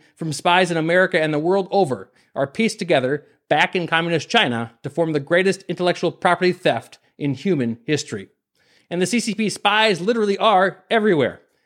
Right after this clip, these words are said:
Back in late twenty twenty, a database of around two million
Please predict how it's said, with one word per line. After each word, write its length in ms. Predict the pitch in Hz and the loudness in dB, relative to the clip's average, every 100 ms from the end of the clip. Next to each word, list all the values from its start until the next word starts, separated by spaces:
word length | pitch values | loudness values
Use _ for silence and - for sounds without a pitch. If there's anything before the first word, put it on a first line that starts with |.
| _ _ _ | _ _ _
Back 240 | - 185 208 | 0 2 2
in 100 | 190 | 0
late 240 | 196 196 | 0 -2
twenty 260 | - 208 196 | -2 -2 -2
twenty, 460 | - 208 143 131 | -4 -4 -2 -6
a 80 | 135 | -4
database 420 | 143 180 185 185 | -2 0 2 0
of 80 | 175 | 0
around 340 | 156 165 165 - | 2 2 2 -4
two 220 | - 269 | -2 0
million 760 | 208 147 196 294 151 117 123 147 | 0 0 0 2 2 2 0 -4